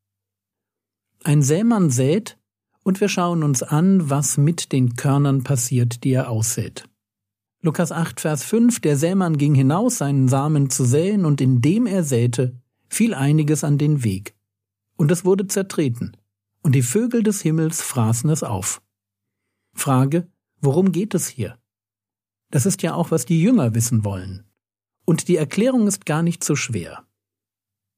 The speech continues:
Matthäus dreizehn, Vers neunzehn: „So oft jemand das Wort vom Reich hört und nicht versteht,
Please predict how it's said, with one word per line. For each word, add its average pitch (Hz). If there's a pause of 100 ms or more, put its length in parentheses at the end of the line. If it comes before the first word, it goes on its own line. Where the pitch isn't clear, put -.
(240)
Matthäus 170
dreizehn, 165
Vers 127
neunzehn: 139 (840)
„So 151
oft 214
jemand 165
das 127
Wort 160
vom 127
Reich 120
hört 202
und 120
nicht 120
versteht, 170